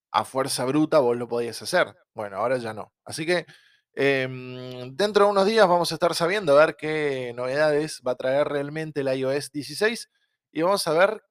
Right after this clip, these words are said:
qué se va a traer de nuevo. Recordá que si querés escuchar este u otros podcasts, podés hacerlo desde Spotify, Google Podcasts, Apple Podcasts,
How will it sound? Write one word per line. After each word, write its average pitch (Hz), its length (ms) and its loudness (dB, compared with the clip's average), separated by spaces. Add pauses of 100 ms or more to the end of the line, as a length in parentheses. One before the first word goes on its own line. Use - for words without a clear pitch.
(240)
qué 180 320 -4
se 131 220 -8
va 127 160 0
a 151 80 0
traer 139 360 -2 (100)
de 120 160 -8
nuevo. - 400 -14 (680)
Recordá 185 520 0
que 190 100 -4
si 190 100 -8
querés 175 240 -2
escuchar 175 400 -4
este 160 260 -4
u 151 160 2
otros 160 260 0
podcasts, 185 420 0
podés 139 320 -2
hacerlo 147 320 -4
desde 139 240 -6
Spotify, 175 420 -2
Google 139 300 -4
Podcasts, 160 440 -4
Apple 170 240 2
Podcasts, 147 480 -4